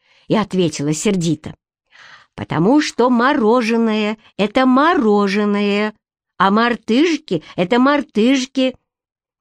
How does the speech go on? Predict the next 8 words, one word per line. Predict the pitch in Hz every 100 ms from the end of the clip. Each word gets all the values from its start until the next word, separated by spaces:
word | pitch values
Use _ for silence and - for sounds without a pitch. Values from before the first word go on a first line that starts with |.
| _ _ _ _
Вечером | 175 214 208 - 175 170
дядя | 180 165 160
Степан | - 160 214 208
принес | 160 160 175 190 180
из | 160 160
ледника | 190 226 180 175 165 165 - -
железный | 165 165 180 196 175 180 180
лист | 185 185 - -